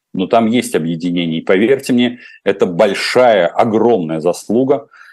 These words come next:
этих стран. Кстати, вот к вам, а, вам для размышлений.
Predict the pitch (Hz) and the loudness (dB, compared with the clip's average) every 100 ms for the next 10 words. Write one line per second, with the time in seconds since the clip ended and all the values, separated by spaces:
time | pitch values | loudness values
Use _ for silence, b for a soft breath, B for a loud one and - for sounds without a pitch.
0 | B 95 - - - 78 - - B B | B -4 -2 -6 0 -2 -2 -16 B B
1 | - - 156 127 127 110 113 113 92 - | 0 2 2 0 0 2 4 2 -2 0
2 | 98 87 110 110 95 76 76 107 101 87 | 0 4 2 2 -2 -6 -2 2 2 0
3 | 92 85 82 80 73 | -2 -4 -2 -2 -4